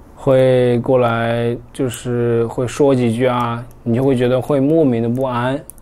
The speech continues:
因为那个小老弟在这么跟你说，在这么跟你汇报，说这个情况，老大，你就应该有点不安。但是我不信他的，我不相信，我不相信，我为什么要不安呢？有什么好不安的？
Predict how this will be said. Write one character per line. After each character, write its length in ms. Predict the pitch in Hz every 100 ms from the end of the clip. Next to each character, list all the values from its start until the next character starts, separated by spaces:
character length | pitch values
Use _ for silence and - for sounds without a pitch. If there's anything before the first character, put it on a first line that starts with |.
| -
因 120 | 143
为 80 | 151
那 120 | 156
个 60 | 143
小 140 | 123
老 180 | 123 101
弟 120 | 117
在 160 | 135 135
这 80 | 135
么 140 | 120
跟 100 | 117
你 120 | 104
说， 280 | 90 113 107
在 120 | 123
这 100 | 123
么 100 | 123
跟 140 | 113 104
你 60 |
汇 280 | 92 143 135
报， 220 | 120 95 - - -
说 160 | - 127
这 80 | 143
个 80 | 143
情 300 | - 101 120
况， 160 | 127
老 120 | 107
大， 220 | 95 98 98
你 300 | 101 101 98
就 180 | 120
应 180 | 117 110
该 280 | 110 107 107
有 100 | 101
点 240 | 101 95
不 80 | 101
安。 300 | 101 95 101 - - - - - -
但 160 | 156 147
是 400 | 151 143 127 127 - - - - - - - - -
我 160 | 104
不 120 | 107 139
信 340 | - 196 151
他 200 | 110 95
的， 100 | 92 - - - - - -
我 100 | -
不 160 | 123 170
相 320 | - 147 160
信， 260 | 165 151 113 - - - - - - - -
我 80 | 135
不 120 | 165
相 300 | 190 156 160
信， 220 | 156 139 113
我 160 | 113
为 120 | 160
什 80 | 147
么 100 | 131
要 60 | 123
不 180 | 117 120
安 260 | 104 107
呢？ 120 | 107 110 - - - -
有 120 | 117
什 80 | 123
么 100 | 139
好 140 | 131
不 140 | 110 120
安 220 | 113 113
的？ 120 | 117